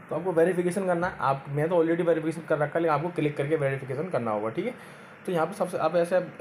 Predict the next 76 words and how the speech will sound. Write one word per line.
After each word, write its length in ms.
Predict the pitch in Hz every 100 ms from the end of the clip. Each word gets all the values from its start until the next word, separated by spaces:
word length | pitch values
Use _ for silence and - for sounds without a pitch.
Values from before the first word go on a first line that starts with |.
| -
page 200 | 165 165
अब 80 | 165
आपके 200 | 160 160
सामने 160 | 170
open 200 | 160 165
हो 120 | 156 143
जाएगा। 280 | 143 170 175 - - - -
सबसे 180 | 160 170
पहले 180 | 185 208
आप 80 | 208
फ़ोन 180 | 156
number 200 | 156 147
डालना 240 | 131 110 113
है, 60 |
जैसे 240 | 131 143 170
कि 160 | 190 - -
कोई 160 | 165 185
भी 60 | 202
phone 160 | 170
number 160 | 170 170
डाल 180 | 143 156
लो, 80 | 190
अगर 100 | 196
फ़ोन 240 | 151 151
में 100 | 165
होना 160 | 143 143
चाहिए, 200 | 175 156
bank 240 | 147 151
में 120 | 165
link 160 | 156 156
हो 80 | 139
या 80 | 139
ना 80 | 127
हो, 200 | 165 202 - - - - -
तो 40 |
उससे 160 | 143 151
आपको 160 | 170 180
कोई 140 | 156
मतलब 280 | 127 - 117
नहीं 120 | 113
है, 60 | 123
बस 180 | 170
phone 200 | 147 135
में 80 | 170
होना 220 | 165 120
चाहिए, 160 | 113 131
ठीक 100 | 180
है। 100 | 165 - - - - -
password 260 | 151 190 196
किस 160 | 165
तरीके 200 | 170 151 143
का 60 |
डालना 280 | 131 113 110
है, 80 | 113
तो 80 | 143
पहले 220 | 151 175
मैं 60 |
शो 200 | 180 160
वाला 200 | 165 156
password 320 | 160 151 156 151
कर 100 | 139
दूँ, 140 | 180
यहाँ 160 | 147 135
पर 100 | 156
click 240 | 156 147
करके 220 | 139 143 220 - - - - -
password 240 | 147 156 147
आपको 160 | 196
शो 140 | 185 131
होता 180 | 117
रहेगा, 180 | 113 110
ठीक 180 | 123 202
है। 60 | 160
जैसे 280 | 165 165
कि 100 | 160 175
आप, 220 | 151